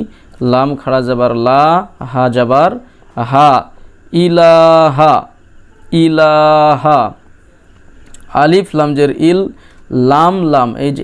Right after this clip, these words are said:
এই লামের উপর তাসদিদ রয়েছে, তাহলে এখানেও কিন্তু তাসদিদ রয়েছে লামের উপরে। তাহলে আলিফ লাম জের ইল, তাহলে একটা লাম থাকলো, লাম লাম জবর লাল, এখানেও একটা লাম থেকে গেল, ওটা লাম খাড়া জবর লা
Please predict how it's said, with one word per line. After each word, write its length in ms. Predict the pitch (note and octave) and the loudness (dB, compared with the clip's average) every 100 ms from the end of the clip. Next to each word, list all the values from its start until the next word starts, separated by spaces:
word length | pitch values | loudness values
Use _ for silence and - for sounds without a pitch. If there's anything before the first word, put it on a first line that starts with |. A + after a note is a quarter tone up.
| - | -4
এই 220 | E3+ F3+ D#3+ | -2 0 0
লামের 280 | C#3+ C#3+ C#3 | 0 -2 -4
উপর 220 | C#3 D3+ - | -4 -8 -4
তাসদিদ 440 | C3+ C3+ C3 D3 C#3 | -6 -4 -4 -2 0
রয়েছে, 300 | C#3+ C#3 D#3 - - - - - - | -2 -2 -8 -10 -16 -20 -20 -20 -6
তাহলে 260 | C#3 C#3+ E3 G#3 G#3+ - - - - - - - | -2 0 0 -4 -10 -20 -20 -20 -20 -20 -12 -4
এখানেও 420 | E3 F#3+ G3+ A3 | -4 -2 -2 -2
কিন্তু 320 | F#3+ F#3+ F#3 | -2 -4 -4
তাসদিদ 460 | E3+ D3+ C3+ D3+ C#3+ | -2 -2 -2 -4 -2
রয়েছে 220 | C3 B2 C3 B2+ | -4 -4 -4 0
লামের 320 | C#3+ D#3+ E3 C#3+ | 0 0 0 -2
উপরে। 260 | A#2+ G2+ E2+ - - - - | -6 -10 -10 -16 -20 -20 -14
তাহলে 180 | - C3 - C3+ | -4 -2 0 -2
আলিফ 260 | E3+ F#3+ - | 0 -2 -4
লাম 120 | D3+ D#3 | -6 -2
জের 160 | D#3 - E3 G3 | -2 -2 -4 -2
ইল, 100 | A3+ A#3+ A#3+ - - | -2 -6 -12 -20 -6
তাহলে 160 | C3+ | -2
একটা 280 | C#3 C#3 D3+ D#3 | 0 0 -2 -2
লাম 160 | D#3 | -2
থাকলো, 400 | E3 E3 F#3 G#3 - - - - - C3 C3+ | -4 -4 -4 -4 -8 -20 -20 -20 -8 -2 2
লাম 220 | D#3+ G3 G3 F3 | 2 0 -2 -2
লাম 200 | D3+ D3 | -2 -2
জবর 380 | C3+ C3+ D3 G3+ B3+ - C3+ C3+ | -2 0 0 0 -4 -14 -6 -2
লাল, 200 | C#3 C3 A2 - - - | 0 0 -2 -8 -14 -8
এখানেও 260 | F3 F#3+ F3 D3+ | -6 -4 -2 -2
একটা 180 | D3+ D3 | -2 -4
লাম 100 | C#3 C#3 | -2 -4
থেকে 200 | D#3 D3+ | -4 -4
গেল, 100 | F3 C4+ - | -4 -6 -10
ওটা 200 | D#3 C#3+ C3+ | -6 -2 0
লাম 120 | C3+ B2+ | -2 -4
খাড়া 160 | - B2+ | -4 -4
জবর 160 | C3 D3 | -2 -2
লা 80 | B2+ | -2